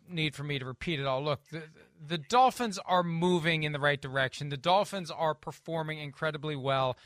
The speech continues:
They are gaining confidence by the week. Mike McDaniel should be one of the favorites for Coach of the Year, frankly, what he's done with that team, what he's done with Tua Tagovailoa. We'll see what they do in the playoffs, but I think they'll get there this year,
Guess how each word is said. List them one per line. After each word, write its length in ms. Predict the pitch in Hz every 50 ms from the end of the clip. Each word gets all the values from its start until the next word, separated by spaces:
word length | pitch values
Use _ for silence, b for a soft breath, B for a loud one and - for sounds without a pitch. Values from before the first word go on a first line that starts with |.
| b b b b
They 140 | 147 151 156
are 100 | 151 147
gaining 400 | 127 - 165 175 175 170 156 -
confidence 640 | - - - 185 185 180 - - 190 185 156 - -
by 240 | - 165 160 156
the 80 | 147 151
week. 280 | 135 139 147 139 - -
Mike 220 | 156 170 165 -
McDaniel 640 | 180 165 135 - 165 160 160 160 156 156 151 147 135 b b b b b b b b b b _ _ _ _ _ _ -
should 360 | 165 - - - 254 277 214
be 140 | 190 208 190
one 200 | 175 170 170 160
of 20 |
the 60 | 156 151
favorites 340 | - 180 170 160 147 139 -
for 100 | - 143
Coach 280 | - 156 156 139 - -
of 40 | 131
the 60 | 139
Year, 180 | 139 139 131 120
frankly, 480 | - - 143 135 135 123 - 131 131
what 220 | 123 127 135 131 117
he's 160 | 139 147 127
done 260 | 117 - 156 156 151
with 200 | 143 147 139 -
that 220 | 151 143 139 - -
team, 300 | - 156 147 143 139 135
what 140 | 139 135
he's 180 | 131 139 127 113
done 260 | - 160 156 156 151
with 140 | 147 147 -
Tua 200 | - - 151 143
Tagovailoa. 840 | - - 143 139 131 127 131 135 131 131 135 135 135 131 131 123 - B B B B B B
We'll 100 | 160 160
see 140 | - - 226
what 160 | 214 214 190
they 100 | 196 190
do 140 | 165 190 185
in 80 | 175 156
the 80 | 147
playoffs, 440 | - - 170 160 143 127 117 - - -
but 80 | 151
I 80 | 151 143
think 220 | - - 143 -
they'll 100 | 151 139
get 320 | 139 123 - 190 220 - -
there 160 | 226 226 220
this 260 | 208 214 - - -
year, 360 | 208 196 185 185 185 175 139